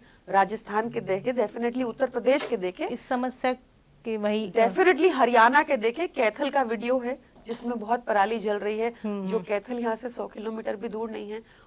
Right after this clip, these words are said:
Speaker 1: और वहाँ पराली जल रही है, तो निश्चित तौर पे विंड speed लो है तो आता है। तो इसके लिए joint solutions बहुत ज़रूरी है। किसानों के ऊपर एफ़आईआर कर देना या आंखें मूंद लेने से प्रॉब्लम नहीं चली जाएगी।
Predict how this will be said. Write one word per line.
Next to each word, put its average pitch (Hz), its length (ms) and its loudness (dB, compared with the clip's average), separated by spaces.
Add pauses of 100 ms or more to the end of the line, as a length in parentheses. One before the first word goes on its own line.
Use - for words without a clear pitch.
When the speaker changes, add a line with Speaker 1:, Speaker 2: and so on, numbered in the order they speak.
(100)
Speaker 1:
और 202 120 -4
वहाँ 208 160 0
पराली 214 400 -2
जल 202 180 -8
रही 202 180 -8
है, 202 80 -12
तो 240 100 -8
निश्चित 214 400 -10
तौर 208 140 -4
पे 214 160 -4
विंड 190 220 -6
speed 208 320 -12
लो 196 160 -6
है 196 140 -10
तो 214 140 -12
आता - 280 -10
है। 202 220 -14 (680)
तो 381 420 6 (800)
इसके 320 380 4
लिए 403 220 8
joint 285 520 4
solutions 269 1000 0 (560)
बहुत 226 320 4
ज़रूरी 233 480 -2
है। 302 200 6
किसानों 240 520 -4
के 262 120 -2
ऊपर 254 220 2
एफ़आईआर 240 540 0
कर 240 200 -6
देना 240 340 -2
या 240 180 0
आंखें 208 340 -2
मूंद 240 300 -2
लेने 226 260 -2
से 254 120 -4
प्रॉब्लम 226 380 -4
नहीं 208 260 -6
चली 196 240 -8
जाएगी। 196 400 -6